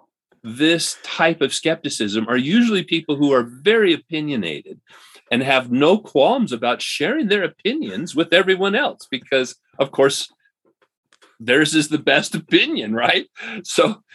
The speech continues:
so he has a column with an opinion on everything, and, and he, I, I became the, the punching bag. I was the easy target, the straw man, you know. And so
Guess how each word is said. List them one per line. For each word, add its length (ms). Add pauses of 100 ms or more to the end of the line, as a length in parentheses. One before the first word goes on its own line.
(100)
so 180
he 180
has 200
a 60
column 440
with 160
an 100
opinion 400
on 160
everything, 580
and, 200
and 340
he, 260
I, 380
I 160
became 600
the, 420
the 80
punching 440
bag. 260
I 180
was 200
the 160
easy 300
target, 460 (380)
the 80
straw 360
man, 440
you 100
know. 200
And 120
so 300